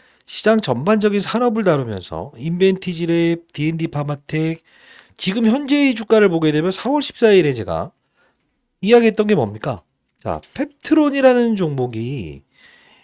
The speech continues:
여기서부터 여기까지 올라와서 쉬어가는 과정이 존재합니다. 그러면 우리가 사월 십사일에 많이 오른 거를 추격 매수하는 게 아니고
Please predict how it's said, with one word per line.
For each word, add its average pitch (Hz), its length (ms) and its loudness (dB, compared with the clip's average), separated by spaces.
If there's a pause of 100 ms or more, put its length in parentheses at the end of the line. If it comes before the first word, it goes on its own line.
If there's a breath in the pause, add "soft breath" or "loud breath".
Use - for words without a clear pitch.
(200 soft breath)
여기서부터 247 480 4
여기까지 190 360 4
올라와서 131 420 2
쉬어가는 285 480 0
과정이 147 300 0
존재합니다. 95 1000 -8 (680)
그러면 247 680 4
우리가 175 220 0
사월 226 260 4
십사일에 156 680 0
많이 - 360 -4
오른 311 280 2
거를 262 240 0
추격 247 320 -2
매수하는 160 520 0
게 180 160 -6
아니고 180 1080 -6